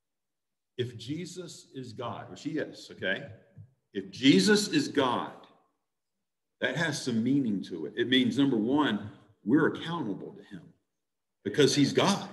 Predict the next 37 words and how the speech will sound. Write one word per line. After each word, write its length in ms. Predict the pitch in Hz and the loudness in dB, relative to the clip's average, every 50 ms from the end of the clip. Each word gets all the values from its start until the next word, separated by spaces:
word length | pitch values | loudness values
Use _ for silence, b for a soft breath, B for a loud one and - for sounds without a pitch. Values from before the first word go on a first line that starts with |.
| - - - - _ _ _ _ _ _ _ _ _ _ _ _ _ _ _ _ _ _ _ _ _ _ _ - | -16 -20 -20 -20 _ _ _ _ _ _ _ _ _ _ _ _ _ _ _ _ _ _ _ _ _ _ _ 4
He's 220 | 151 180 214 202 | 6 6 8 8
the 80 | 220 202 | 10 10
one 220 | 190 196 190 170 170 | 10 10 10 8 6
that 100 | 156 - | 2 0
keeps 300 | - 190 165 - - 185 | -2 -4 -4 -2 -2 -2
us 100 | 165 - | -2 -2
breathing. 440 | - 131 120 98 92 - 92 95 | 0 0 2 2 2 0 -2 -4
He's 300 | 90 98 160 175 202 185 | 2 4 6 6 8 8
the 100 | - 220 | 8 8
one 360 | 208 202 190 185 180 180 175 170 | 10 10 10 8 8 6 6 4
that 240 | 170 - - - | 2 0 -2 -2
provides. 500 | - 156 139 - 113 104 101 101 - - | 0 0 2 2 2 2 2 2 2 2
He's 260 | - 165 185 202 214 214 | 4 6 8 8 8 8
the 100 | 226 214 | 8 8
one 240 | 214 208 208 202 | 8 8 8 8
that 120 | 202 185 - | 6 4 2
sustains. 500 | - 196 185 - - 147 139 143 135 131 | 2 2 2 4 4 4 6 6 6 6
He's 220 | 147 196 277 269 | 6 6 8 8
the 80 | 311 311 | 8 8
one 160 | 302 302 294 | 10 12 12
who's 120 | 294 - | 12 10
making 340 | 208 208 226 226 226 226 214 | 10 8 8 8 6 6 4
the 60 | 190 | 4
choice. 380 | 185 - 208 220 220 196 - - | 4 6 8 8 8 8 8 4
Look, 180 | 185 165 - 139 | 0 -4 -2 0
when, 120 | 143 139 | 2 4
when 120 | 139 139 | 6 8
he 120 | 202 269 277 | 10 10 10
says 300 | - - 247 220 190 175 | 10 10 10 10 10 8
it's 120 | 190 185 | 6 4
time 260 | - 202 196 190 165 | 2 0 0 0 0
for 80 | - - | 0 -2
you 160 | 151 156 196 | -2 0 2
to 80 | 170 143 | 2 4
go, 240 | 151 175 214 202 147 | 6 8 8 8 8
you're 180 | 143 131 - | 6 6 6
going. 440 | 240 240 262 302 294 - - - - | 8 8 10 10 8 6 4 2 -4